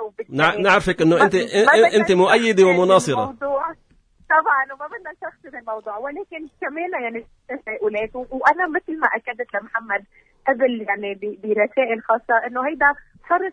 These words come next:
Speaker 1: على المصداقية، لأن كمان في موضوع المصداقية. نحن كلنا بالنهاية فريق واحد عم نشتغل، يعني، ب-، بقضية واحدة، ولكن أنا بدي أسألك سؤال.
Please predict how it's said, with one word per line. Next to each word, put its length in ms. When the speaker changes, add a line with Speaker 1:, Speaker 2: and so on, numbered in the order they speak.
Speaker 1:
على 260
المصداقية، 760
لأن 480
كمان 500
في 60
موضوع 500
المصداقية. 580
نحن 200
كلنا 240
بالنهاية 480
فريق 340
واحد 340
عم 120
نشتغل، 500
يعني، 240
ب-، 320
بقضية 520
واحدة، 320
ولكن 480
أنا 140
بدي 100
أسألك 340
سؤال. 240